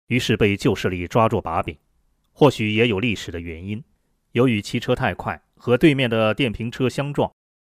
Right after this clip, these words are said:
我左腿外侧踝骨上小腿剧痛，当时疼得我双眼发黑，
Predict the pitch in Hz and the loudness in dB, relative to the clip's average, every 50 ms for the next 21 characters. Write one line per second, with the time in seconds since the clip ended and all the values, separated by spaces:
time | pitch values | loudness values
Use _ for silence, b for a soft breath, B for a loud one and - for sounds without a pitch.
0 | _ _ _ _ _ _ - 123 135 131 131 131 - 139 160 - - 107 107 123 | _ _ _ _ _ _ 4 6 8 8 8 6 6 4 2 2 2 0 0 2
1 | 143 117 98 95 - - 127 107 101 92 92 113 113 135 - 95 87 - - 107 | 0 0 0 -2 -2 0 0 0 0 0 0 0 0 0 0 -4 -4 -2 -2 -2
2 | 95 87 90 - - 98 101 123 - - 98 82 80 - - 90 - - 110 - | -2 -4 -8 -6 -4 -4 -2 -4 -4 -6 -8 -10 -8 -10 -10 -10 -8 -8 -10 -10
3 | - _ _ _ _ _ _ _ _ _ _ _ _ - 147 156 160 156 - - | -10 _ _ _ _ _ _ _ _ _ _ _ _ 0 0 0 0 -2 -2 0
4 | 113 117 120 - - 113 139 156 127 98 95 95 - - - 165 160 156 151 120 | 0 0 0 0 -2 -2 0 0 2 2 0 -2 0 0 2 2 2 2 0 -4
5 | 92 80 80 - - 92 87 - - 101 92 | -4 -4 -6 -6 -4 -4 -4 -4 -6 -6 -6